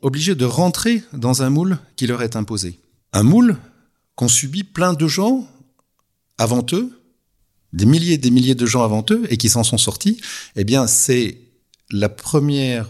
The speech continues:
chose qui leur fera prendre conscience que eux aussi pourront s'en sortir.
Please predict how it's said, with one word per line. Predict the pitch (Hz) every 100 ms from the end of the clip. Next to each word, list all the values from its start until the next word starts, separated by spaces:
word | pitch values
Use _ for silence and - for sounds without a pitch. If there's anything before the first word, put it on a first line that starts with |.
| -
chose | - 185 170
qui | -
leur | 104 -
fera | - 117 113
prendre | 135 123
conscience | 127 117 165 185
que | -
eux | 120 123
aussi | 151 151 - 185
pourront | - 127 131
s'en | 131
sortir. | - 113 - 98